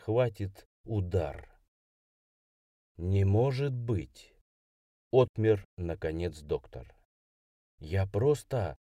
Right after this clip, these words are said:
сотворил обычное диагностическое заклинание».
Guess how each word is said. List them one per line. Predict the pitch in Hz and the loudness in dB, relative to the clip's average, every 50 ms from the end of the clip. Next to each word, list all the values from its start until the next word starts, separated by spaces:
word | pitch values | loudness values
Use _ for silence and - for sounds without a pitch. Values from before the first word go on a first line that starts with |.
| _ _ | _ _
сотворил | _ - - - 135 131 - 135 127 123 123 139 160 170 156 139 - | _ -10 0 2 2 2 2 2 2 2 2 4 2 2 0 0 -2
обычное | - 131 127 117 107 123 160 151 - - - 156 151 151 147 | -2 -2 0 0 0 -2 -2 -2 -4 -4 -2 0 2 2 0
диагностическое | 123 101 127 127 117 101 104 110 110 101 98 - 147 151 - - 135 - - - 131 131 127 123 | 0 2 2 2 4 4 2 0 0 0 -2 -6 -8 -8 -6 -8 -10 -10 -6 -4 -2 -2 -2 -2
заклинание». | 101 110 127 - - 127 131 131 135 127 113 90 78 76 71 67 65 64 62 60 | -2 -4 -4 -4 -4 -4 -2 0 2 2 2 0 -2 -4 -10 -10 -12 -12 -14 -16